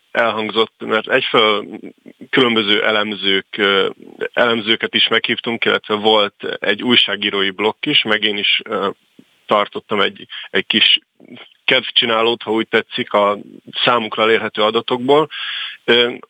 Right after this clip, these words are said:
azért az első dolog, ami egyértelműen látszott, az az, hogy a kutatók, ö, körében sincs konszenzus, és ezt nem azért mondom, mert hogy jobboldali és baloldali kutatók is voltak, mert hogy ők nyilván vitába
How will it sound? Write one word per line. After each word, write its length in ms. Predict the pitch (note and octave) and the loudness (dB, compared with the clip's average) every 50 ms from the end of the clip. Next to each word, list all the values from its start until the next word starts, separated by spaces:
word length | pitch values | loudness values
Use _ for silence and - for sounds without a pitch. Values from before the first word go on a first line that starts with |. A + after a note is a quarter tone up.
| _ _ | _ _
azért 400 | - - C#3 C3 C#3 C#3 B2 - - - - - _ _ _ _ - | -6 -4 0 2 2 2 0 -2 -8 -12 -12 -14 _ _ _ _ -4
az 140 | - C3 D3+ | 0 2 4
első 300 | D3+ E3 D#3+ - - E3 | 4 4 4 2 2 2
dolog, 260 | D3+ D3 C3+ C3+ B2+ | 2 2 2 2 2
ami 300 | B2 A#2+ A#2+ A2+ A2+ A2+ - | 0 2 2 0 0 0 0
egyértelműen 760 | A#2+ B2 A#2+ A#2+ A#2+ A#2 - - A#2 A2+ A2+ A2 G#2+ G#2 | -2 0 2 2 0 0 -2 -2 -4 -2 0 0 0 2
látszott, 480 | G#2 G#2 A2 A2+ - - C3+ A#2+ - - | 2 2 0 0 -2 -4 -8 -6 -2 0
az 120 | A#2 A2 | 0 0
az, 180 | A#2 C3 - - | 0 -2 -2 -2
hogy 100 | A2+ A2 | 0 -2
a 60 | A2 | -2
kutatók, 520 | - - C#3 - A#2+ - - G#2+ G#2 G2 _ - - - - | -2 -4 -6 -4 -4 -2 0 0 -2 -2 _ -10 -16 -14 -10
ö, 320 | D#2 D#2+ G#2+ G2 G2 G2 F2+ - | -6 -2 0 0 0 -2 -4 0
körében 560 | - A#2+ A2+ A2+ A2 G#2+ A2 G#2 A2 G#2+ - - - - - - - - - | 0 2 2 2 2 0 -2 -2 -2 -6 -12 -14 -18 -18 -16 -16 -16 -10 -2
sincs 320 | - - - B2+ A#2+ - - | 0 2 2 2 2 0 0
konszenzus, 640 | - A2+ A2 A2 - - A2+ G#2+ G#2 G#2 A#2 - - | 2 2 0 0 0 -2 -2 -2 -2 0 0 0 2
és 120 | A2+ A2 | 2 2
ezt 240 | - - - - - - | 0 0 0 -2 -2 0
nem 160 | - B2+ B2+ | 0 2 4
azért 240 | B2 G#2+ A2 A2 G2+ | 4 4 4 2 2
mondom, 280 | G#2 G#2+ G#2+ A2 A2 | 2 2 2 2 0
mert 240 | G#2 G#2+ G2+ G#2 - | 0 0 -2 -2 -2
hogy 360 | - G#2+ G#2 G#2 - - - _ _ _ _ _ _ _ - - _ _ _ _ - | -2 -2 -2 -2 -2 -6 -12 _ _ _ _ _ _ _ -20 -20 _ _ _ _ 2
jobboldali 520 | A#2+ A#2+ A#2 A2 A2 G#2+ G2+ G#2 G2+ G2+ | 4 4 4 4 2 2 2 2 0 0
és 100 | G#2 G2+ | 0 0
baloldali 380 | G#2 G#2+ A2+ G#2+ G#2 G#2 G2 G2 | 0 0 0 0 0 -2 -2 -2
kutatók 480 | - B2 A#2+ - G#2 - G2+ F#2+ - | -4 -6 -2 -2 -2 -2 -2 -2 0
is 120 | - - - | 0 0 2
voltak, 320 | G#2+ G#2 G#2 - - A#2 | 4 2 2 2 0 -2
mert 220 | A2+ G#2+ F#2+ - | 0 0 0 0
hogy 120 | - G#2+ F#2+ | -2 -4 -4
ők 160 | F#2+ - - | -4 -4 -4
nyilván 340 | - G2+ F#2+ F2 F#2 F#2 G2 | -2 -2 0 0 0 -2 0
vitába 640 | G2 G#2+ - - G2 G2 G2 G2 G2+ G2+ G2+ - | -2 -2 0 0 -2 -2 0 0 0 0 0 -2